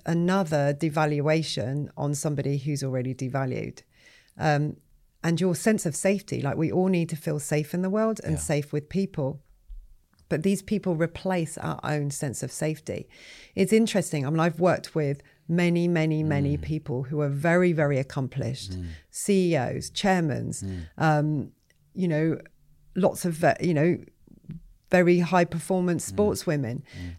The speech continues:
Speaker 1: And none of them have understood that they have been in a toxic relationship
Speaker 2: Mm.
Speaker 1: with a narcissist.
Speaker 2: Mm.
Speaker 1: And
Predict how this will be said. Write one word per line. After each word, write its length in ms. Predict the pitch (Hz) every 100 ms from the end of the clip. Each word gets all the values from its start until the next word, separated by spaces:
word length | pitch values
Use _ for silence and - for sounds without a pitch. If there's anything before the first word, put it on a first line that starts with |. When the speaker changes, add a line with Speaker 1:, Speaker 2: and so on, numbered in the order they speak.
| -
Speaker 1:
And 220 | 180 190
none 180 | 202 240
of 100 | 220
them 160 | 190
have 200 | 170 160
understood 680 | 170 170 160 - - 226 175
that 140 | - -
they 160 | 143
have 240 | 147 143 -
been 440 | 160 139 135 139 - -
in 520 | 147 135 135 143 147 _ _ _ -
a 60 |
toxic 440 | 160 175 - - 156
relationship 600 | 147 139 143 - - 87
Speaker 2:
Mm. 60 | 82
Speaker 1:
with 140 | 139
a 60 | 135
narcissist. 760 | 139 147 - 135 - - 98
Speaker 2:
Mm. 100 | 87 82 - - _ _
Speaker 1:
And 200 | 175 175